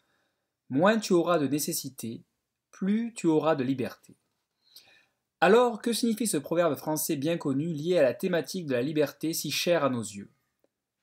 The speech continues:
Tout d'abord, il convient de définir que les nécessités constituent autant d'éléments qui nous obligent d'une manière ou d'une autre, créant de fait des contraintes pour l'homme.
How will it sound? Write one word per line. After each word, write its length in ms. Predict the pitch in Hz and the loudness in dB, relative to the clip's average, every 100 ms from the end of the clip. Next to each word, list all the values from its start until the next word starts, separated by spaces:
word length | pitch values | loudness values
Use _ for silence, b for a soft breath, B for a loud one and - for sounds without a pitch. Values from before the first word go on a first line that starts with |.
| _ _ | _ _
Tout 120 | - | -6
d'abord, 720 | 120 123 180 220 220 - _ _ _ | -2 2 4 2 -2 -12 _ _ _
il 160 | - 113 | -12 -8
convient 320 | 156 156 180 | -4 -2 -2
de 80 | 131 | -2
définir 640 | 147 151 147 135 156 175 | -2 -2 0 0 -2 -6
que 100 | - | -6
les 120 | 117 | -4
nécessités 640 | 127 170 196 - 143 151 147 | -4 -4 -6 -8 -8 -6 -4
constituent 640 | 185 208 - - 165 - | -2 -2 -4 -10 -10 -2
autant 500 | 214 214 - 208 202 190 B B B | 0 0 0 0 0 -6 B B B
d'éléments 500 | 143 175 156 135 147 | 2 4 4 2 0
qui 140 | - | 0
nous 180 | 143 135 | 0 2
obligent 360 | 151 127 143 139 | 0 -2 -6 -4
d'une 120 | 131 | -2
manière 380 | 160 160 175 151 | -2 0 0 0
ou 80 | |
d'une 180 | 131 120 | 0 -2
autre, 220 | 113 123 | -4 -6
créant 260 | - 170 180 | -4 0 0
de 140 | 165 | 0
fait 440 | 147 - 175 - _ b b b b | -2 0 -2 -4 _ b b b b
des 180 | 131 131 | -6 -6
contraintes 600 | 131 185 180 - 175 175 | 0 0 0 -6 -6 -8
pour 200 | 135 110 | -8 -6
l'homme. 240 | 110 107 | -4 -6